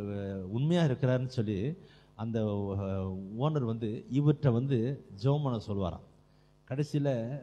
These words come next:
ரெண்டாவது கடையை கர்த்தருடைய ஆசீர்வாதத்தினால அவங்க ரெண்டாவது ஒரு அதே மாதிரி ஒரு branch ஆரம்பிச்சிருக்காங்க. அதை வந்து இவரை ஜெபம் பண்ண சொல்லி,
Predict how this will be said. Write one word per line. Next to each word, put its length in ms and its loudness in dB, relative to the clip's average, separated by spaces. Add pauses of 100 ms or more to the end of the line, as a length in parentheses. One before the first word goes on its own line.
(140)
ரெண்டாவது 600 4
கடையை 380 4
கர்த்தருடைய 500 2
ஆசீர்வாதத்தினால 400 0
அவங்க 180 2
ரெண்டாவது 480 4
ஒரு 140 6
அதே 180 4
மாதிரி 200 2
ஒரு 180 0
branch 260 0
ஆரம்பிச்சிருக்காங்க. 760 -2 (420)
அதை 300 4
வந்து 360 2
இவரை 340 10
ஜெபம் 420 4
பண்ண 220 2
சொல்லி, 480 2